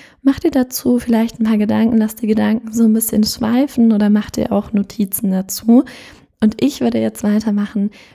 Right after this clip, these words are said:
mit der nächsten Frage, denn vielleicht a-, wunderst du dich jetzt, okay, Lena, warum erzählst du uns nicht von deiner Antwort darauf? Genau das mache ich in meinem Q vier und Jahresbericht,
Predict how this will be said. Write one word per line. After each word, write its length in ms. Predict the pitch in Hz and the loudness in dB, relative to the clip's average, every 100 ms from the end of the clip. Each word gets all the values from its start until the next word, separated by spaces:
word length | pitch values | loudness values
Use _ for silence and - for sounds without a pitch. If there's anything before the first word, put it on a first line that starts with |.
| - | -2
mit 340 | 214 214 - | 0 0 -2
der 180 | 190 196 | -2 0
nächsten 520 | 202 214 294 - 196 | 2 2 2 -2 -6
Frage, 500 | 190 - 185 196 240 | -6 -6 -2 2 4
denn 240 | 254 240 247 - | 6 6 4 -10
vielleicht 380 | - 214 214 - | -4 0 2 2
a-, 80 | 226 - - | -2 -4 -8
wunderst 480 | 190 214 262 262 | 2 6 6 6
du 60 | 220 | 2
dich 120 | 226 | 2
jetzt, 180 | 220 214 | 0 -2
okay, 240 | 190 - | -6 -2
Lena, 300 | 214 214 208 | 0 2 0
warum 300 | 214 214 214 - | 0 2 0 0
erzählst 460 | 220 - 247 247 | -4 2 0 2
du 60 | 190 | -2
uns 200 | 208 208 | 0 0
nicht 220 | 220 - | 0 -2
von 240 | - 240 | -2 2
deiner 280 | 214 208 254 | 4 6 4
Antwort 320 | 196 214 214 | 4 0 0
darauf? 400 | 202 202 196 285 - - - - | 0 0 2 0 0 -18 -18 -8
Genau 380 | - 208 202 214 | 2 2 4 0
das 480 | 214 214 269 - - | -2 0 0 -2 0
mache 280 | 220 226 233 | 0 2 -2
ich 200 | - - | -4 -2
in 100 | 202 | -2
meinem 320 | 196 196 196 | 0 -2 -4
Q 180 | - 214 | -6 -8
vier 520 | - - 247 262 254 | -6 0 2 2 0
und 240 | 214 214 - | -2 -4 -6
Jahresbericht, 1160 | 196 202 214 214 202 - - 185 196 220 - | -4 0 0 -2 -4 -8 -6 -4 -2 -4 -6